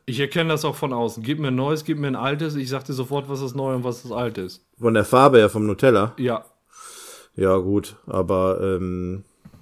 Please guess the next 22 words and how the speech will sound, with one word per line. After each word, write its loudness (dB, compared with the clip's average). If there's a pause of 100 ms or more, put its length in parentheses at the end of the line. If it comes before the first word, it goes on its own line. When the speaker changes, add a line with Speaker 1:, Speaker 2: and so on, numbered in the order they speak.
(600)
Speaker 2:
ich -8
hab 0
mir 0
da 4
eine 2
andere 4
Eselsbrücke -2
gebra-, 0
ge-, 0
gebaut, 4
und -6
zwar, 0
ähm, -2 (400)
kann 0
man 4
das 0
gut 0
an 2
den 0
Inhaltsstoffen 0
ablesen. 0 (260)
Speaker 1:
Ja. -6